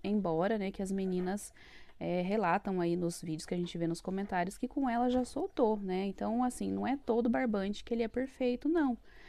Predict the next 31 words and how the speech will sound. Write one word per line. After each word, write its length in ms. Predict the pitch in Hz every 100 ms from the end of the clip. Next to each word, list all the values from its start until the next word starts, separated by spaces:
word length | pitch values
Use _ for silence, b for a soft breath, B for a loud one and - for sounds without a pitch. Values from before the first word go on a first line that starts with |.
| B B -
Então, 160 | 190
a 60 | 196
gente 240 | 202 -
tem 120 | 240
que 60 | 311
tomar 220 | 294 240
esse 140 | 226 -
cuidado, 480 | 208 165 156 151
né? 240 | 165 190 285
Só 160 | 233
que 120 | 214 214
a 60 |
gente 220 | 214 220
comprando 320 | - 233 208 196
uma 120 | 185
marca 280 | 175 180 185
mais 240 | 180 -
confiável, 640 | 180 180 185 214 285 202 - B B B -
limita 760 | 226 311 277 247 254 - 320 -
e 160 | - 349
muito, 640 | 370 302 247 285 311 240
né, 240 | 214 220 -
aqui 460 | 220 - - 214
a, 680 | 226 233 233 226 208 185 165 160 160 165 - - - - - - -
a 140 | - 190
nossa, 960 | 180 180 - 208 196 190 180 170 160 170 - B B B -
como 180 | 175 175
que 80 |
eu 60 | 180
posso 240 | 170 175
dizer? 360 | 175 175 170